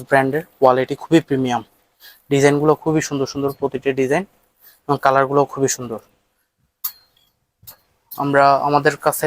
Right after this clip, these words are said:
যারা প্রোডাক্ট নিয়েছে আমাদের প্রোডাক্ট কোয়ালিটি সম্পর্কে সবাই জানেন। আমাদের প্রতিটা কালার আমি ডিটেইলসলি দেখাবো ইনশাল্লাহ। ফেব্রিকটা কোয়ালিটিটা দেখতে পারেন ইনশাল্লাহ, ঠিক আছে? রিপ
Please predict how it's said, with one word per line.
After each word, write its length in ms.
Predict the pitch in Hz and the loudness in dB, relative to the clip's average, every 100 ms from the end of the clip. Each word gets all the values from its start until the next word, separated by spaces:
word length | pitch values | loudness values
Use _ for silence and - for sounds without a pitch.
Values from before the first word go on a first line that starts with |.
| 147 | 4
যারা 140 | 135 147 | 4 4
প্রোডাক্ট 220 | 139 139 151 | 2 2 0
নিয়েছে 180 | 143 147 | 0 2
আমাদের 180 | 139 139 | 2 2
প্রোডাক্ট 240 | 139 135 - | 2 2 2
কোয়ালিটি 320 | 143 135 139 131 | 2 2 0 -2
সম্পর্কে 280 | 143 135 131 135 | -2 0 -2 0
সবাই 160 | 131 131 | 2 2
জানেন। 180 | 131 180 - _ _ - | 0 -4 -10 _ _ -8
আমাদের 200 | 127 131 127 | -4 -2 0
প্রতিটা 280 | 135 147 143 | 0 0 0
কালার 200 | 131 135 131 | 2 2 2
আমি 100 | 135 131 | 0 -4
ডিটেইলসলি 360 | 139 135 - 135 | -2 0 2 2
দেখাবো 220 | 120 120 117 | 2 -2 -2
ইনশাল্লাহ। 340 | - 120 165 - _ _ - - _ _ - _ - | -4 0 0 0 _ _ -20 -20 _ _ -20 _ 0
ফেব্রিকটা 440 | 139 135 - 151 151 | 0 -2 -4 -2 4
কোয়ালিটিটা 460 | 139 135 135 135 143 | 4 2 -2 -2 0
দেখতে 180 | 139 143 | 0 0
পারেন 160 | 143 147 143 | 0 0 -2
ইনশাল্লাহ, 320 | 143 143 185 - _ _ _ _ _ | -2 0 0 -4 _ _ _ _ _
ঠিক 120 | - 160 | -4 -4
আছে? 120 | 110 - _ _ _ _ 131 | -4 -16 _ _ _ _ 0
রিপ 180 | 147 | 0